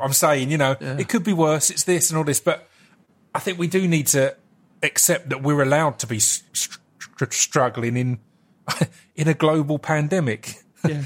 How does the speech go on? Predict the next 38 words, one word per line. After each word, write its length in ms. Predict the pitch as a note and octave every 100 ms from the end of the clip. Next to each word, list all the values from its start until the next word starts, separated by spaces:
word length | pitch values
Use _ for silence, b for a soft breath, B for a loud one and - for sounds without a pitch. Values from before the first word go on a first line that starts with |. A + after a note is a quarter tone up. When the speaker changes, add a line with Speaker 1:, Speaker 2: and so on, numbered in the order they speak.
| -
Speaker 1:
You 80 | G3+
know, 140 | D#3+ G3+
Speaker 2:
Yeah, 220 | G#3+ F#3
no, 100 | G3
Speaker 1:
how, 120 | G#3
Speaker 2:
I 40 | G3
agree. 180 | G#3+
Speaker 1:
how, 100 | F#3 A3
how 180 | G3
Speaker 2:
I 40 | F3
agree. 120 | A3
Speaker 1:
weird, 240 | G#3+ F3 - -
how 180 | E3 E3+
weird 280 | E3 G3 F3 - _
to 240 | - D3 C#3+
think 320 | B2 A2 B2 - _ -
that 180 | C3+ C3
we 80 |
might 340 | B2 B2 C3 _
be 140 | A#2+
having 260 | A2+ A2+ A2
some 160 | B2
issues 400 | A#2 - A#2 A2+
or, 200 | A#2 A#2 B B B F3+
or 100 | B2+
not 220 | D#3 -
taking 340 | D3 C3 C3
it 80 | C3+
as 160 | B2 B2
well 160 | A#2
as 140 | A2+ A#2+
we'd, 220 | A2+ A2 -
Speaker 2:
Yeah, 140 | A3 - B3 A3+
Speaker 1:
we'd 80 | A#2+
Speaker 2:
it's 80 | A#2
Speaker 1:
want, 160 | A#2
Speaker 2:
true. 200 | A3
Speaker 1:
you 60 | A#3